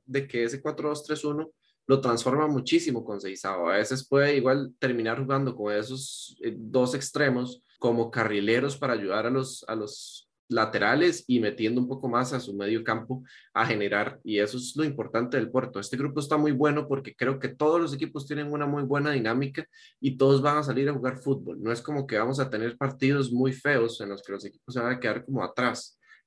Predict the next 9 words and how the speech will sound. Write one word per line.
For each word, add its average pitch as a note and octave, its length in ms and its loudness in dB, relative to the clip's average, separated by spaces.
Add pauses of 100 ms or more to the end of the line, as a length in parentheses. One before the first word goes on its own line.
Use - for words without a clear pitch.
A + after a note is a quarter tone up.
y A#2+ 100 0
sin G#2+ 260 -2
proponer, G#2+ 640 0
o, A2 260 2
o B2+ 140 4
se G#2+ 120 0
van A2 220 4
a C3+ 80 2
quedar A#2+ 460 0